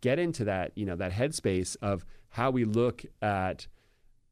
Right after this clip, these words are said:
our path to success, how we look at fa-, failure, how we look at our fears, and how we look at really being nimble,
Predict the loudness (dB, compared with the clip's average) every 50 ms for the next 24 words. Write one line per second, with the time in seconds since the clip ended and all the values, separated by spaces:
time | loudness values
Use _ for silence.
0 | -20 -20 _ _ _ -4 -2 2 2 2 2 0 -2 -6 -6 -6 -6 -4 -2 -2
1 | -2 0 0 2 2 2 2 0 -2 -2 -4 -2 -2 0 0 -2 -2 -2 0 0
2 | 0 0 -2 -2 -2 -2 0 0 0 0 0 0 -2 -2 -2 -2 -2 -2 0 0
3 | 0 -2 -4 -6 -6 -4 -4 -2 -2 -2 -4 -6 -8 -6 -6 -4 -2 0 0 0
4 | 2 2 0 0 2 2 2 2 2 0 -4